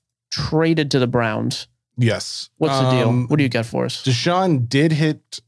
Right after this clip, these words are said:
Speaker 2: a, quite a peak. Um, so to put this in preference, uh, or in reference, it was two thousand seventeen.
Speaker 1: To put this in preference and
Speaker 2: Preference.
Speaker 1: reference.
Speaker 2: I
Speaker 1: How
Speaker 2: said,
Speaker 1: about to
Speaker 2: I
Speaker 1: put this in perspective? Can we put, can we do that
Speaker 2: in
Speaker 1: instead?
Speaker 2: reference?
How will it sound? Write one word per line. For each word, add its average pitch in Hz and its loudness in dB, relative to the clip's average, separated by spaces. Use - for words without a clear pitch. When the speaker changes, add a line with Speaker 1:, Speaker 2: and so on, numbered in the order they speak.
Speaker 2:
a, 113 0
quite 151 -2
a 123 2
peak. 113 -2
Um, 120 2
so 127 0
to 120 -2
put 139 0
this 139 -2
in 131 2
preference, 123 0
uh, 113 2
or 113 2
in 120 0
reference, 117 0
it 127 0
was 113 2
two - -2
thousand 123 0
seventeen. 127 0
Speaker 1:
To 120 0
put 175 2
this 196 0
in 143 0
preference 175 -2
and 156 2
Speaker 2:
Preference. 127 -2
Speaker 1:
reference. - -20
Speaker 2:
I 160 -2
Speaker 1:
How 220 0
Speaker 2:
said, 302 2
Speaker 1:
about 202 -2
to - -4
Speaker 2:
I - 0
Speaker 1:
put 214 -2
this 214 0
in 180 2
perspective? - -4
Can 147 2
we 147 4
put, 202 -4
can 160 -2
we 160 2
do 156 2
that 147 2
Speaker 2:
in 135 2
Speaker 1:
instead? 120 2
Speaker 2:
reference? 185 -4